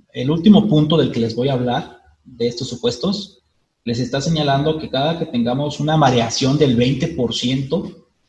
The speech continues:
en operaciones contables o fiscales de un año con otro,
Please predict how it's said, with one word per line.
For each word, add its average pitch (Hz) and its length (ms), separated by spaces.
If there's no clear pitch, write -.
en 123 180
operaciones 123 580
contables 127 580
o 120 40
fiscales 135 680
de 123 100
un 131 100
año 139 240
con 113 140
otro, 180 360